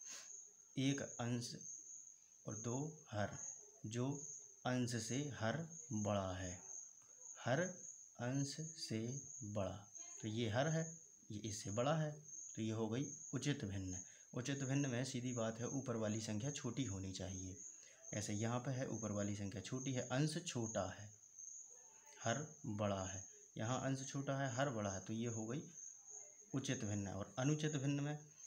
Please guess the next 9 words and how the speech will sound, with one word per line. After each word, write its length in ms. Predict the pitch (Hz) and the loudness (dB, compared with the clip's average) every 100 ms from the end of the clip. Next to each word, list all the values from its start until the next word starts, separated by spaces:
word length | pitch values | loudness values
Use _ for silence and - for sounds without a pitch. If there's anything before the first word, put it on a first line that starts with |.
| - - | -14 0
अंश 360 | 127 151 156 160 160 - - - - | 4 6 4 2 -2 -8 -14 -12 0
हर 300 | 123 160 170 | 6 6 6
से 500 | - - 131 131 113 | 0 0 0 0 0
बड़ा 340 | 107 107 95 101 - - 117 | 2 4 2 -2 -12 -6 0
या 340 | 113 139 160 - - - | 4 4 0 -8 -10 -4
बराबर 600 | 104 110 104 101 104 143 | 0 2 2 2 2 0
होता 540 | 117 104 104 104 110 | 0 -2 -2 0 0
है। 160 | 101 98 - - - - - - - - | 0 -4 -6 -14 -20 -20 -20 -16 -12 -4
इसका 320 | 120 - 143 | -4 2 2